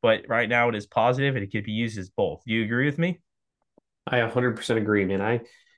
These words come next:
Speaker 2: I like telling people "Kangs" after they win, you know, like, that's just a fun, I got a text the other day when me and you were walking down the stadium against Dallas, or, you know, one of my buddies just texted me "Kangs," and I'm like, "Hell yeah,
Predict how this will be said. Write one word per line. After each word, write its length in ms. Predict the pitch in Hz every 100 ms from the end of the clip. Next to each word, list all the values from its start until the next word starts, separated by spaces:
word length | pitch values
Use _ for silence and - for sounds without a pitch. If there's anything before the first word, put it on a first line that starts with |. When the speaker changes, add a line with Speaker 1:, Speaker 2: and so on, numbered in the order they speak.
| _ _ _
Speaker 2:
I 100 | -
like 220 | 120 113
telling 240 | - 104 101
people 300 | 98 - -
"Kangs" 720 | 104 110 120 120 123 120 -
after 260 | 113 120 110
they 120 | 98
win, 380 | 98 107 110 -
you 140 | 117 113
know, 300 | 107 113 -
like, 160 | 117 110
that's 200 | 123 143
just 200 | 135 123
a 60 |
fun, 480 | - 120 113 113 107
I 100 | -
got 100 | 113
a 40 | 110
text 280 | 117 110 -
the 80 |
other 120 | 104 98
day 160 | 101
when 180 | 104 101
me 120 | 101
and 100 | 101
you 100 | 101
were 100 | 101
walking 240 | 98 104 101
down 100 | 95
the 60 |
stadium 320 | - 98 98
against 260 | 98 98 95
Dallas, 420 | 87 92 110 113
or, 280 | 98 90 95 _ _ _ _ -
you 80 |
know, 100 | 95
one 100 | 95
of 80 | 98
my 80 | 92
buddies 360 | 92 95 104 98
just 200 | 95 -
texted 240 | 95 -
me 160 | 95 -
"Kangs," 480 | 104 101 98 98
and 80 | 104
I'm 100 | 92
like, 200 | 90 90
"Hell 200 | 98 90
yeah, 140 | 87